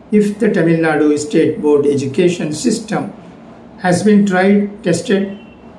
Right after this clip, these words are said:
and proven successful over decades,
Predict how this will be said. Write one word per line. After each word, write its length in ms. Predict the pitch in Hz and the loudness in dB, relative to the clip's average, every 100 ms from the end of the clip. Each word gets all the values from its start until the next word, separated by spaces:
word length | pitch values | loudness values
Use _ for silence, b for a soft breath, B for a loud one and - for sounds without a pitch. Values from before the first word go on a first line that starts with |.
| - - | -20 -4
and 260 | 185 202 - | 0 2 2
proven 580 | 160 156 151 - - - | 2 2 2 -2 -8 -12
successful 760 | - 135 - 165 - 185 170 - - - - - - - | -8 -8 -6 -6 -4 -2 -4 -6 -20 -20 -20 -20 -20 -4
over 240 | 160 151 135 131 | 0 0 0 -2
decades, 720 | 143 - 160 160 160 - | -4 0 2 2 0 -8